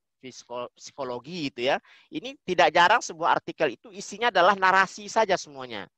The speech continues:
melibatkan berbagai, eh, literatur-literatur. Tidak ada Bapak Ibu akan ketemu dengan data yang dalam bentuk angka. Terus fenomenologi ya, ini mengkaji bagaimana sebuah, eh, masalah itu terjadi dalam konteks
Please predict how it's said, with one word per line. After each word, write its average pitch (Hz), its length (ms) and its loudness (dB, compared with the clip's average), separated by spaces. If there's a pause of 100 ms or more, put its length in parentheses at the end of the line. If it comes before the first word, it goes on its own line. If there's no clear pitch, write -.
(100)
melibatkan 131 560 -4
berbagai, 139 560 -2
eh, - 440 -10
literatur-literatur. 123 1080 -2
Tidak 135 280 4
ada 220 280 6
Bapak 165 400 0
Ibu 170 320 -10
akan - 240 -4
ketemu 160 400 -12
dengan 143 280 -6 (360)
data 156 480 4
yang 139 160 -2
dalam 127 160 0
bentuk 113 320 -16
angka. 92 480 -14 (480)
Terus 180 300 -10
fenomenologi 170 960 0
ya, 196 220 4 (100)
ini 156 240 -10
mengkaji 165 720 -2
bagaimana 156 560 2
sebuah, 147 400 -2 (400)
eh, 143 400 6
masalah 151 480 2
itu 185 400 -12
terjadi 147 640 0 (560)
dalam 147 400 6
konteks 190 480 -4